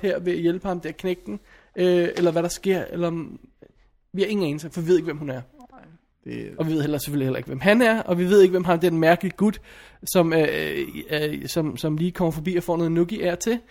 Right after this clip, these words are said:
Speaker 1: Øh, spiller Lars Mikkelsen.
Speaker 2: Hvem han er?
Speaker 1: Som tilfældigvis er, øh, advokat, så han kan hjælpe hende, øh, rådgive hende i sager undervejs.
Speaker 2: Skønt.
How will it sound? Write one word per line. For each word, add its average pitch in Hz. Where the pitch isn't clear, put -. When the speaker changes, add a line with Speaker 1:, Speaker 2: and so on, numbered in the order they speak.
Speaker 1:
Øh, 170
spiller 180
Lars 165
Mikkelsen. 247
Speaker 2:
Hvem 147
han 156
er? 170
Speaker 1:
Som 175
tilfældigvis 196
er, 175
øh, 165
advokat, 170
så 180
han 175
kan 165
hjælpe 165
hende, 170
øh, 147
rådgive 175
hende 170
i -
sager 156
undervejs. 185
Speaker 2:
Skønt. 190